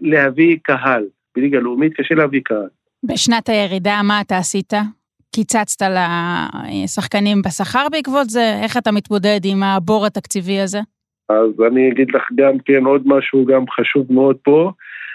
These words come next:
Speaker 1: אנחנו גם, כי לא היינו מוכנים לדבר הזה, אז יש שחקנים שנשארו עם אותו חוזה של ליגת העל, ואף אחד לא רצה לקצץ.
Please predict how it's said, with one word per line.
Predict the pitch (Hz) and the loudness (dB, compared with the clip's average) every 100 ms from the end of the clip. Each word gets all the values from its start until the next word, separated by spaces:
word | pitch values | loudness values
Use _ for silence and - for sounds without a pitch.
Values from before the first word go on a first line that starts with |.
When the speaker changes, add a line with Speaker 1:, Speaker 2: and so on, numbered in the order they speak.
| - 120 | -6 2
Speaker 1:
אנחנו | 135 151 143 131 | 2 2 2 4
גם, | 131 120 113 | 4 2 -2
כי | - 117 | 0 4
לא | 120 156 | 6 4
היינו | 151 160 160 | 4 2 2
מוכנים | 139 - 131 170 202 | -2 -2 0 2 2
לדבר | 151 123 117 147 143 | 2 2 2 2 0
הזה, | 120 151 180 165 185 _ - - - _ _ | 0 0 2 2 -2 _ -20 -20 -20 _ _
אז | 117 113 107 | -2 0 2
יש | 147 - - - | 0 0 -8 -4
שחקנים | 120 - 131 156 170 | -4 0 2 2 0
שנשארו | 160 139 131 - - 160 | 0 0 0 -2 0 4
עם | 156 143 117 | 4 2 -4
אותו | 131 165 175 | -2 2 0
חוזה | - 131 135 160 | 2 0 2 0
של | - 135 | 2 0
ליגת | 131 139 151 156 156 _ | 2 2 2 2 0 _
העל, | 117 143 180 110 _ _ | -2 0 0 -4 _ _
ואף | 110 113 - 147 | 0 2 2 -2
אחד | - 160 | -2 0
לא | 156 160 | 2 2
רצה | 151 160 | 2 0
לקצץ. | 156 160 151 202 175 | 0 -2 0 0 0